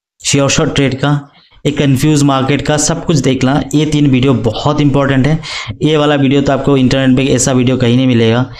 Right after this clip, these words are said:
ये वाला मैंने कहा था exit poll का, पूरा सच्चाई बता दिया था आप लोगों को, और मैंने कहा था क्या हो सकता है, क्या नहीं हो सकता।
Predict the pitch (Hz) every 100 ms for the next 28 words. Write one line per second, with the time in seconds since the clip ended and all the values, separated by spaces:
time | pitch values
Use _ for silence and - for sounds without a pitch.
0 | - 127 135 156 156 147 147 147 139 123
1 | 135 143 131 123 127 139 131 139 131 123
2 | 139 - - 131 123 120 120 120 117 117
3 | 113 117 113 127 120 120 127 127 123 120
4 | 135 113 - 117 110 131 127 - 117 110
5 | 110 120 123 120 127 165